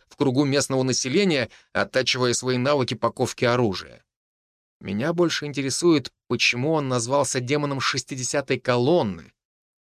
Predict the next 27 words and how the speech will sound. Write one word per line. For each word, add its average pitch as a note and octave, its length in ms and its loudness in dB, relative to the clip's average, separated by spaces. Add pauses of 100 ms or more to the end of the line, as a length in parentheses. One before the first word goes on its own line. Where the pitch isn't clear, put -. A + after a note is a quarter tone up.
Насколько F3+ 440 0
я F3 100 4
помню, G#3 360 4
колонн F3 400 4
обнаружили C#3 580 0 (160)
не B2+ 140 0
больше C#3+ 400 0
тридцати. D#3+ 840 -2 (840)
«И F#2+ 100 -2
это D#3+ 320 0
не E3+ 120 2
значит, F#3+ 420 0
что - 180 0
их D#3 180 4
всего D3+ 340 -2
тридцать», C3 680 -4 (240)
посмотрел A#2+ 480 -2
куда-то A#2+ 320 0
в - 40 -2
сторону A#2+ 300 2
Сергей, C3 540 0 (160)
видимо, B2 420 0
обдумывая D3 540 0
то, - 180 -2
что - 200 -2
я A2+ 120 2
сказал. A2 560 -4